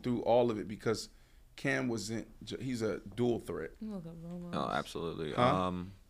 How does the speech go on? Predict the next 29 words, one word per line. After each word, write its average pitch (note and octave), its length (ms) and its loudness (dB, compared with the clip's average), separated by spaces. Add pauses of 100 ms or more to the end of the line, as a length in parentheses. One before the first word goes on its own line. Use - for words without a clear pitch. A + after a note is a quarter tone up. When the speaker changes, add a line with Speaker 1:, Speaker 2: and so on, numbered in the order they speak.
(680)
Speaker 3:
where's A#2+ 200 -10
his F#2 180 -10
rushing? E2 500 -10 (920)
Well, B2 120 8
I B2+ 100 10
mean, E3 120 4
he C#3+ 80 0
started D3+ 320 6
out F2 100 6
the E2+ 60 -8
gate G#2+ 320 4
with F2+ 100 -2
four G2+ 240 6
thousand F#2 420 6
yards F#2+ 300 8
his D#2+ 120 -6
first F#2 280 2
year, D#2 380 -2 (800)
but, F2+ 220 8
um, E2+ 640 2 (340)
I'm - 80 -8
trying C3+ 220 -6
to C3 60 -6
find - 480 -8
his G#2+ 140 -8 (160)
rushing A2 200 0
Speaker 1:
So G#3 140 8
Speaker 3:
yards. F#3 120 6
Speaker 1:
listen, F3+ 420 4